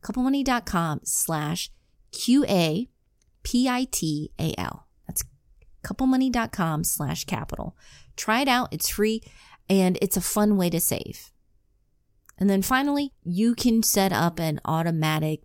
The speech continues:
by the paycheck or monthly transfer if you want to, that goes towards your savings account for vacations.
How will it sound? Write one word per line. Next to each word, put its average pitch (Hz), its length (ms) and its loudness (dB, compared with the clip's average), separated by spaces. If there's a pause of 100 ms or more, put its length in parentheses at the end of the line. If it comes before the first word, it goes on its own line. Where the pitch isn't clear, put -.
by 151 160 -4
the 185 120 -2
paycheck 214 680 0
or 151 100 -6
monthly 170 440 -2
transfer 165 520 -2
if 156 140 -6
you 170 80 -2
want 135 300 -6
to, 165 280 -2 (480)
that 190 220 0
goes 180 480 2
towards 165 640 -2
your 151 400 -2
savings 151 580 -2
account 175 400 -2 (100)
for 151 640 -4
vacations. - 720 -4